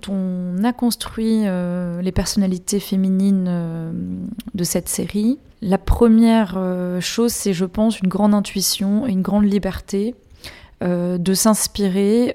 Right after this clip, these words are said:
euh, de toute une i-, iconographie de la femme, euh, à travers le film, à travers, euh, la littérature, la musique. C'est vrai qu'en fait, dans notre travail en général, on fait toujours un mélange, euh, voilà, un peu magique entre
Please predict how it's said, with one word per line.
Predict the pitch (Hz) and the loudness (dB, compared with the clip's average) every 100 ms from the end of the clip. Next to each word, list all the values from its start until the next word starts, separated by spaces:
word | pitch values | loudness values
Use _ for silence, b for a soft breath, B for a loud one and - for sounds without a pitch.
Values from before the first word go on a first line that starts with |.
| - | -4
euh, | 170 | -4
de | 160 175 | -4 -4
toute | - 277 | -2 0
une | 240 | 4
i-, | 226 214 - | 4 4 0
iconographie | 226 - 208 202 196 196 - 214 214 220 B B B | -4 0 2 4 2 0 -2 0 0 0 B B B
de | 190 | 0
la | 185 | 0
femme, | - 180 226 233 165 B B B B | -2 -2 0 -2 -4 B B B B
euh, | 180 170 175 | -2 -2 -2
à | |
travers | 185 185 180 185 | -4 -2 -2 0
le | 185 | 0
film, | 170 185 180 196 202 | 0 -2 0 2 2
à | 180 185 | 0 -2
travers, | - 175 180 180 175 | -4 -4 -4 -4 -4
euh, | 175 | -2
la | 175 | 0
littérature, | 185 175 180 175 - 180 185 190 185 | 0 0 -2 -2 -4 -6 -4 -2 0
la | 180 | 2
musique. | 185 175 175 180 - - B B B | 2 2 -2 -4 -8 -12 B B B
C'est | 196 | -2
vrai | 220 | -2
qu'en | 240 196 | 0 0
fait, | 233 233 - B B | 0 -2 -6 B B
dans | 196 | -2
notre | 196 190 - | 0 -2 -6
travail | - 208 196 202 | -6 -2 0 0
en | 190 | 0
général, | 185 185 180 202 240 208 B B | 0 -2 -2 0 0 -2 B B
on | 208 | -4
fait | - | -2
toujours | 208 240 254 | -2 0 2
un | 226 | 4
mélange, | 202 208 208 214 214 185 214 | 4 4 4 4 2 0 -4
euh, | 175 170 175 175 180 185 185 | -4 -4 -4 -4 -6 -6 -6
voilà, | 165 185 185 | -6 -4 -4
un | 180 180 | -4 -4
peu | 170 196 | -2 0
magique | 190 185 220 - - | 0 0 -2 -4 -2
entre | 202 - - 185 | -2 -2 -2 -4